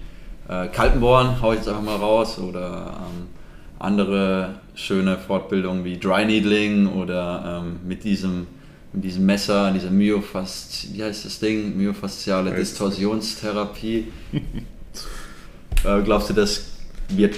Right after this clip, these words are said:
Speaker 1: abgelöst und gibt's dann irgendwann nicht mehr? Die Nachfrage ist nicht mehr da. Was glaubst du da?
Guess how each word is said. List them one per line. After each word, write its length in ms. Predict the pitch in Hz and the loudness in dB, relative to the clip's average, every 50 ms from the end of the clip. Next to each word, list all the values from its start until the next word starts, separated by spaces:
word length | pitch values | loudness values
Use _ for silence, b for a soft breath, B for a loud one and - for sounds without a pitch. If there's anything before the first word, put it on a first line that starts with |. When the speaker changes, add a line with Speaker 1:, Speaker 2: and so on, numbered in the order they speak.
| - | -4
Speaker 1:
abgelöst 760 | - 156 - - - 156 156 165 180 190 208 208 - - - - | -4 -6 -6 -6 -2 2 4 4 6 6 6 4 4 0 -4 -4
und 220 | 101 - 98 - - - - - - | -2 0 0 -2 -2 -8 -14 -10 -6
gibt's 280 | - 117 - - - - | -6 -4 -4 -6 -4 -2
dann 160 | 165 156 160 | -2 0 0
irgendwann 320 | 165 170 170 165 165 165 | 0 0 2 2 2 2
nicht 180 | 165 165 160 - | 0 0 -2 -4
mehr? 100 | 170 147 | -2 -2
Die 80 | 120 104 | 0 0
Nachfrage 400 | 104 101 101 101 - 107 104 104 | 0 0 -2 -2 -2 0 0 0
ist 80 | 98 104 | 0 -2
nicht 120 | 101 104 | -4 -2
mehr 120 | 104 98 | -2 0
da. 360 | 92 107 117 139 143 104 92 - - | 2 2 2 2 0 -2 -4 -8 -8
Was 200 | - - - - | -10 -12 -12 -10
glaubst 320 | - - - - - - - | -4 -2 -2 0 -2 -2 -6
du 180 | 117 123 - - - | -6 -8 -8 -8 -8
da? 280 | - 120 123 131 - | -8 -8 -6 -8 -8